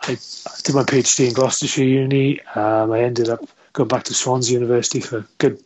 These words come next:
twelve or thirteen years. Um, combined that with some applied work with, within rugby and, and other professional sports. Um, and then kind of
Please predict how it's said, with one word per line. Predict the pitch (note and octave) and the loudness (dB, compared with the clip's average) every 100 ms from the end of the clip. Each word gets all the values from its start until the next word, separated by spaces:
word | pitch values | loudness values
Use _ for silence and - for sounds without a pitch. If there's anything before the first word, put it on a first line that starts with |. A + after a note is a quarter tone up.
| - _ _ - | -20 _ _ -6
twelve | C#3 B2 A2+ | 0 0 -2
or | |
thirteen | - B2 A#2+ B2 A2+ | -2 0 0 -2 0
years. | A#2+ C3 C3 - - - - - - | 2 2 2 -2 -4 -12 -20 -20 -8
Um, | A#2 G#2+ A2 G#2+ A2 G#2+ - - | -2 0 0 -2 -4 -6 -6 -8
combined | - A2 A2+ A2+ | -4 0 2 2
that | A#2 A#2 | 0 2
with | G2+ | 2
some | A2+ | 2
applied | G#2+ - A#2+ A2+ | -2 0 2 4
work | A#2+ A#2 - | 4 2 0
with, | G#2+ G2 - - | -4 -4 -6 -2
within | A2+ A2 | 2 2
rugby | A#2 A2 - A#2 | 2 -2 0 0
and, | G#2+ A#2 | 0 -6
and | A#2 | -4
other | A2 G#2+ | -2 -2
professional | - - A2 - G2+ | -4 -4 -2 -2 -2
sports. | - - A2+ G#2+ - - - - - - - | -4 0 0 0 -4 -4 -12 -20 -20 -14 -4
Um, | A#2 A#2 B2+ | 0 2 0
and | A#2+ | 2
then | A#2+ A#2 | 2 0
kind | - B2 | -2 -2
of | A2+ - | -2 -4